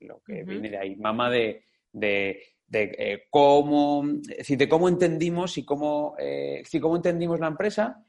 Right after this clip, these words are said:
Speaker 1: y lo que acabó pasando, ¿no? Que la vendimos, todo ese proceso de venta, el proceso de,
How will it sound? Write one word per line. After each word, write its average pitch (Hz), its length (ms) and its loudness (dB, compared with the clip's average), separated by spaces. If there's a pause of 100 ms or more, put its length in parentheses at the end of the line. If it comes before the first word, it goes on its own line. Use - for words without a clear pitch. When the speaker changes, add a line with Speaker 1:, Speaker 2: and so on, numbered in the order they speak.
(140)
Speaker 1:
y 120 120 -2
lo 120 120 2
que 117 60 2
acabó 117 300 2
pasando, 139 420 0
¿no? 147 80 0
Que 151 80 2
la 117 80 4
vendimos, 151 840 -2
todo 120 120 0
ese 117 100 -4
proceso 113 260 -4
de 110 100 2
venta, 147 580 -2 (260)
el 107 120 -8
proceso 117 260 -4
de, 113 480 0